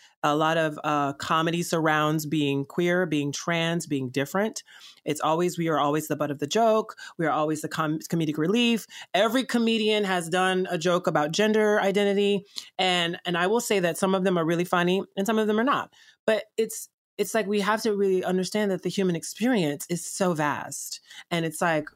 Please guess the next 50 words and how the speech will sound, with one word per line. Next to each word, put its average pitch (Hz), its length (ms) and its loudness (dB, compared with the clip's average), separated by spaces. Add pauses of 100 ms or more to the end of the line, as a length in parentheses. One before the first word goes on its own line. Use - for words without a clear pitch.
(140)
the 156 140 -2
boxes 156 840 2 (540)
don't 220 200 4
ever 214 180 2
allow 165 420 2
us 156 200 -2
to 175 100 -4
get 160 220 -2
to - 80 -8
those 156 160 -2
places. 170 440 -2
And 180 120 0
this 190 100 0
is 208 80 0
how 214 100 4
you 208 140 4
have 190 160 2
people 185 220 0
coming 170 280 2
out 147 260 2 (420)
at 156 180 0
twenty, 160 260 -2
thirty, 147 280 -2
forty, 151 260 -2
fifty, 151 220 -6
sixty 151 400 -4
different 151 400 -4
places 156 340 -4
in 156 60 0
their 147 100 0
life. 147 240 0 (100)
I 185 140 4
was 208 180 2
never 175 240 4
married 160 320 2
to 160 120 0
a 151 60 2
woman. 156 400 0 (580)
There 180 200 4
are 190 60 4
some 196 240 2
trans 190 300 2
women 185 200 4
who 190 180 4
were 202 120 4
married 214 240 4
to 185 80 -2
women 156 320 2
when 170 160 2
they, 170 320 0